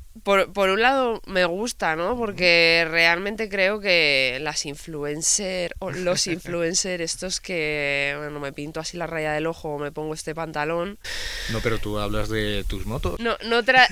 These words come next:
Speaker 1: no transmit-, no transmiten ningún valor. O sea, a mí me da mucha rabia porque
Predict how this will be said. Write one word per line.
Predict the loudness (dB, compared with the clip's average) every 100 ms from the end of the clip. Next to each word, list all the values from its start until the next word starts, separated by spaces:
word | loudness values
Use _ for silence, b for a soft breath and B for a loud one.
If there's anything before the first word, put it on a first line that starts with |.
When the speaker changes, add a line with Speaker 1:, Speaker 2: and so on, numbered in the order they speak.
| 2
Speaker 1:
no | 2 6
transmit-, | 6 6 2 0 0 -4 -4
no | 0 2
transmiten | 0 0 -2 -2 0 0 0
ningún | -4 -4 0
valor. | 2 4 2 0
O |
sea, | -2 -2
a |
mí | 0
me | 0
da | 0
mucha | 0 -4 -2
rabia | 2 2 2 -2
porque | -6 -6 -2 0 2 2 2 0 0 -2 -4